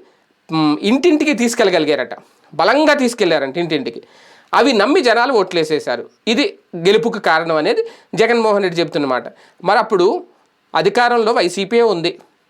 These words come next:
వాలంటీర్లు ఉన్నారు, వైసీపీ గృహసారథులను కూడా కొత్త వాళ్ళని తీసుకొచ్చింది, ఎమ్మెల్యేలు అందరూ కూడా ఇంటింటికి వెళ్ళారు. మరి అప్పుడు కూడా చెప్పారు కదా వీళ్ళందరూ ఇంటింటికి వెళ్ళి ఎంత,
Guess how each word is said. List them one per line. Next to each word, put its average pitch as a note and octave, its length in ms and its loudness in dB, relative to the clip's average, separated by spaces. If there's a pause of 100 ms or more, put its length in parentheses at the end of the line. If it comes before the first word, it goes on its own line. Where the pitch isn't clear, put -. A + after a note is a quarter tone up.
(680)
వాలంటీర్లు G3+ 560 2
ఉన్నారు, D#3 380 0 (840)
వైసీపీ A3+ 500 0
గృహసారథులను B3 840 0
కూడా B3 180 0
కొత్త B3 220 -2
వాళ్ళని A3+ 240 0
తీసుకొచ్చింది, E3 640 -4 (640)
ఎమ్మెల్యేలు A#3+ 460 4
అందరూ A3 320 2
కూడా C4+ 160 0
ఇంటింటికి A3 400 0
వెళ్ళారు. D#3 580 0 (680)
మరి F3+ 100 2
అప్పుడు F#3+ 200 2
కూడా A#3 140 4
చెప్పారు A3+ 320 0
కదా A3+ 140 2
వీళ్ళందరూ G#3+ 460 2 (240)
ఇంటింటికి G#3 400 -2
వెళ్ళి G#3+ 320 0 (720)
ఎంత, F#3+ 240 0